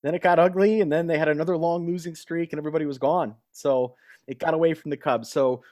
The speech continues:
I predicted eighty-one, Jeremy eighty-seven, Randall ninety, both of them with division titles. Cubs finished with seventy-one, and let's hope there's no ninety losses next year. Another question that we had, who would be the Cubs' offensive war leader? Randall went with Javi.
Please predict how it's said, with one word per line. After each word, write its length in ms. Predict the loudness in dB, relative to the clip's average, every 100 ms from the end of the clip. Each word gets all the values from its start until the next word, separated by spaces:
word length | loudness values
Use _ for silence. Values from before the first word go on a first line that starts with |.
| _ -2
I 80 | 0
predicted 380 | 0 -2 0 2
eighty-one, 500 | 2 2 0 -2 -2
Jeremy 400 | -2 -2 0 0
eighty-seven, 540 | -2 -4 0 0 0 -4
Randall 360 | -4 -2 -2
ninety, 580 | -2 -2 -2 -4 -6 -6 _ -4
both 220 | -2 -2
of 80 | -2
them 160 | -2
with 140 | -2 -6
division 380 | -6 -8 -8
titles. 520 | -6 -2 0 0 -4 -10 _ _ _
Cubs 240 | -2 -2 -2
finished 320 | -6 -6 -6
with 100 | -8
seventy-one, 800 | -2 0 0 -6 -6 -6 -6 -10
and 300 | -10 -8 -6 -6
let's 160 | -6
hope 160 | -6 -10
there's 160 | -10
no 120 | -8 -6
ninety 300 | -4 -6 -4
losses 400 | -4 -4 -10 -12
next 300 | -12 -12 -14
year. 180 | -14 -16 _ _ _ _ _ 0
Another 180 | 2 2
question 280 | 0 0 0
that 80 | -2
we 120 | 0
had, 240 | 0 0
who 160 | -4 -6
would 120 | -6 -4
be 100 | -6
the 120 | -8
Cubs' 400 | -2 0 0 -4 2
offensive 680 | 4 4 2 -6 -4 -6 -6 -10
war 280 | -4 -2 -2
leader? 420 | -4 -4 -6 -10 _ _ _ _ -2
Randall 320 | 2 2 2
went 180 | 0 -2
with 120 | -4
Javi. 600 | -4 2 4 4 0 -8